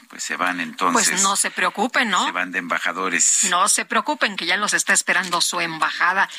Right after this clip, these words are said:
Speaker 2: Y una jueza federal, esta es una información muy, muy relevante porque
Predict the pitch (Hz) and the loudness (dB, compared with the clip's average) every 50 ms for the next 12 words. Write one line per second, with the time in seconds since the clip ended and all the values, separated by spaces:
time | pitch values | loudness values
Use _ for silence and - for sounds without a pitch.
0 | - - - - - - - 339 381 403 370 330 269 - 294 302 294 - 311 302 | -8 -6 -6 -8 -8 -6 -2 0 0 2 4 2 2 4 2 2 2 4 4 4
1 | 285 254 226 208 - 226 208 214 226 233 247 277 294 302 - 262 262 262 - 302 | 6 4 4 2 0 -2 0 2 4 4 4 4 2 0 -2 0 0 0 2 2
2 | 302 302 - - 294 277 277 285 285 269 240 214 196 196 190 - 202 196 196 196 | 2 4 4 2 2 0 2 2 4 4 4 2 0 -2 -4 -4 -2 0 0 2
3 | 196 - 226 233 240 254 - 220 214 226 240 277 294 302 277 - 214 208 226 247 | 2 4 4 4 4 4 4 6 6 8 8 8 6 4 2 2 4 6 6 6
4 | 269 269 269 214 208 208 202 190 180 185 175 180 185 196 190 196 196 - 226 226 | 6 4 2 0 0 2 2 2 2 0 2 2 2 2 0 -2 -2 -2 -2 -2
5 | 214 - 208 220 - - 202 196 185 170 | -2 -2 -4 -4 -2 -4 -2 -2 -2 -4